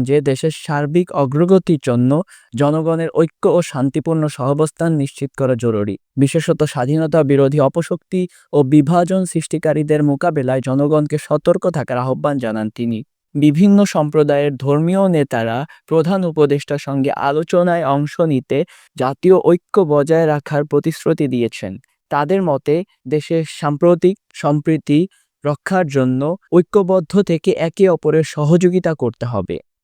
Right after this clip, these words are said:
সরকারের পক্ষে থেকে বলা হচ্ছে, আগামী দিনের চ্যালেঞ্জগুলো মোকাবিলায় রাজনৈতিক দলগুলোর মধ্যে সংলাপ চালিয়ে একটি সমন্বিত রোডম্যাপ তৈরি করা হবে।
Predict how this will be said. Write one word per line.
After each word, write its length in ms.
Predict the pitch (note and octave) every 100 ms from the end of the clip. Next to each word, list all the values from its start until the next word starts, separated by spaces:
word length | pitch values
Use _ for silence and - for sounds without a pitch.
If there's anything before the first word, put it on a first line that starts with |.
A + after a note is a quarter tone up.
| -
সরকারের 540 | C#3 C#3 D3+ E3 F3+ -
পক্ষে 400 | E3 D3+ - G#3
থেকে 340 | F3 C3+ - C3+ F#3 _ _ -
বলা 240 | C3+ D3+
হচ্ছে, 400 | F3 F3+ - - C#3+ - _
আগামী 360 | - D#3 F#3+ G#3
দিনের 320 | G#3+ G3+ F#3+ G3+
চ্যালেঞ্জগুলো 600 | - D3 E3+ F3 D#3 D3
মোকাবিলায় 640 | D3 C3+ E3 E3+ D3+ C3+ D3+
রাজনৈতিক 600 | D3 D3 F3+ G3+ G3 G3
দলগুলোর 580 | D#3+ D3 D3+ D#3 D3 D3
মধ্যে 320 | D3+ D3 - E3+
সংলাপ 420 | - E3 F3+ G3 -
চালিয়ে 400 | D3 C#3 C#3 D#3 G3 _ -
একটি 280 | D#3 - E3+ - _
সমন্বিত 640 | - D#3+ F3 G#3 G#3 G#3+ G3+
রোডম্যাপ 460 | F3 D3+ C#3+ D3+ -
তৈরি 260 | E3+ F3 F3
করা 240 | D3+ B2+
হবে। 300 | B2 G2+ F2